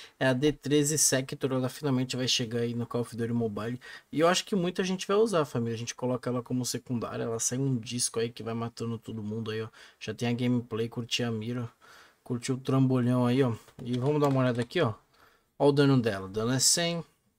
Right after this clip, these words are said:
sessenta, sessenta, vinte e dois, sessenta e trinta. Vamos dar mais uma olhada.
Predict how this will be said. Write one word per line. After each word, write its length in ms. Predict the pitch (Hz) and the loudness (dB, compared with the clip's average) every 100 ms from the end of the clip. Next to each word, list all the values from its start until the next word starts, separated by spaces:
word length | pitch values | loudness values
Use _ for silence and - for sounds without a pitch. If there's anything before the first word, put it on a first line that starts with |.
| _ _ _ _ _ _ _ _ _ _ _ _ | _ _ _ _ _ _ _ _ _ _ _ _
sessenta, 640 | - 131 - 156 156 156 139 | -8 -2 0 2 0 -2 -4
sessenta, 560 | - - - 147 143 | -4 -4 -2 -2 -2
vinte 220 | 127 131 143 | -4 -4 -2
e 40 | |
dois, 220 | 143 139 | 0 0
sessenta 460 | - - 143 139 - | -4 -4 -4 -6 -10
e 20 | |
trinta. 460 | - 101 107 - - _ _ _ _ _ _ _ _ _ _ _ _ _ | -16 -12 -12 -14 -20 _ _ _ _ _ _ _ _ _ _ _ _ _
Vamos 220 | 110 113 | -6 -2
dar 140 | 117 | -2
mais 160 | 113 107 | -2 -2
uma 160 | 117 113 | -2 -2
olhada. 260 | 95 - | -4 -12